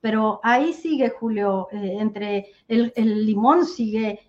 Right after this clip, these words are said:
súper presionado, pero, eh, productos como el jitomate y ahora con la restricción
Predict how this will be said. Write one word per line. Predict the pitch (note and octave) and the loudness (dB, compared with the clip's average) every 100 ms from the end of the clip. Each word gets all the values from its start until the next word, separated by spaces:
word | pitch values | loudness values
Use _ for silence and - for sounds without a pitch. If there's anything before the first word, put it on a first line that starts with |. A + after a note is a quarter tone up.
| _ | _
súper | - - D4 - A3+ - | -16 0 2 2 -2 -4
presionado, | G#3 G#3+ G3+ G3 G#3 G#3+ A3 B3 A#3 | -6 -6 -4 -2 2 2 2 0 -2
pero, | G#3 G#3 G3+ G3+ - - _ | -2 0 0 -2 -6 -20 _
eh, | F#3+ G3 G3 G3 | -4 -2 -2 0
productos | A3+ A3+ A3+ A#3+ - | 0 0 -2 -4 -4
como | G#3+ G3 | -6 -6
el | |
jitomate | G3 G3 - G#3 B3 A#3+ B3+ | -6 -10 -4 2 2 4 2
y | A#3 | 4
ahora | G#3+ A#3 B3 | 4 2 0
con | - G3+ G3 | -4 -4 -2
la | G3 | -4
restricción | G3+ G#3 G3+ - A#3+ A3 A3+ | -6 -12 -20 -14 -6 -4 -4